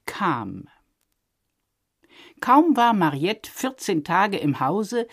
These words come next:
zwischen den Ölbäumen und afrikanischen Akazien, so wusste jeder junge Lannapolese, dass Mariette da wohne und dass in der ganzen Provence kein reizenderes Mädchen wohne als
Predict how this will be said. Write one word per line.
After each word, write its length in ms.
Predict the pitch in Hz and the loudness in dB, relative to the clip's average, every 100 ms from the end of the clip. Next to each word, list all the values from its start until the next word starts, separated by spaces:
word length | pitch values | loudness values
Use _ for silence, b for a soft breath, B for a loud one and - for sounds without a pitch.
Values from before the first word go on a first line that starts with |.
| B B | B B
zwischen 340 | - 175 170 | -4 -2 2
den 140 | 151 131 | 2 2
Ölbäumen 720 | 143 202 180 165 180 185 180 | 0 0 0 -2 0 -2 0
und 140 | 143 | -2
afrikanischen 760 | 165 - 156 156 165 180 - 147 | -2 -4 -6 -2 -2 -2 -2 -4
Akazien, 720 | 143 - 143 156 - 208 208 B B | -4 -2 -2 -2 -8 -8 -10 B B
so 220 | B 180 202 | B 0 4
wusste 260 | 277 269 | 4 4
jeder 460 | 202 185 285 302 254 | 0 2 2 2 2
junge 420 | 170 208 233 226 | 2 0 0 2
Lannapolese, 1080 | 180 185 196 170 - 139 143 190 190 247 285 B B | 4 4 2 -2 -2 2 2 0 -4 -6 -8 B B
dass 220 | 208 208 | -2 2
Mariette 680 | 196 190 180 147 165 - - | 4 4 4 2 0 -4 -8
da 300 | - 135 127 | -2 0 -2
wohne 420 | 135 131 131 123 123 _ B B | -4 -6 -4 -6 -10 _ B B
und 180 | 214 208 | 0 2
dass 140 | 226 | 2
in 80 | 226 | 2
der 120 | 214 | 2
ganzen 480 | 190 233 320 - 262 | 4 4 4 4 0
Provence 600 | - 214 180 202 226 - | 2 0 2 2 2 -2
kein 300 | - 220 247 | -2 0 0
reizenderes 800 | 208 135 214 262 - 220 208 196 | 0 2 2 0 -6 -4 -4 -4
Mädchen 520 | 180 196 - 185 147 | -4 -4 -4 -4 -2
wohne 340 | 151 202 214 - | 0 0 0 0
als 300 | 190 185 | -4 -4